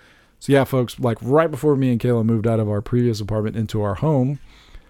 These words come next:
I, it was probably, we were there for about three months with this Torchy's, I think, and this Torchy's was legit walking distance from my house. And I was like, "I will walk there every Saturday."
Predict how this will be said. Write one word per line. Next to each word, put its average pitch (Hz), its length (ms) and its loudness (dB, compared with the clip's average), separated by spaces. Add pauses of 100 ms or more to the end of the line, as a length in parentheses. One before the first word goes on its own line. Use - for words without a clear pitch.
(380)
I, 117 240 0
it 131 100 2
was 120 160 2
probably, 123 640 4
we 113 140 2
were 117 100 2
there 120 220 4
for 117 100 -4
about 107 340 -2
three 120 360 0
months 113 320 2
with 104 180 -2
this 101 140 -4
Torchy's, 101 380 -6
I 104 80 -4
think, - 380 -8
and 110 100 2
this 107 140 0
Torchy's 110 400 -2
was 98 160 -4
legit 98 640 -2
walking 101 460 -6
distance 95 400 -10
from 98 200 -6
my 98 120 -4
house. 98 400 -6 (840)
And 104 100 -4
I - 20 -2
was 98 140 -4
like, 90 160 -6
"I 117 80 -2
will 143 140 0
walk 95 320 -4
there 120 160 0
every 131 160 -2
Saturday." 117 500 -4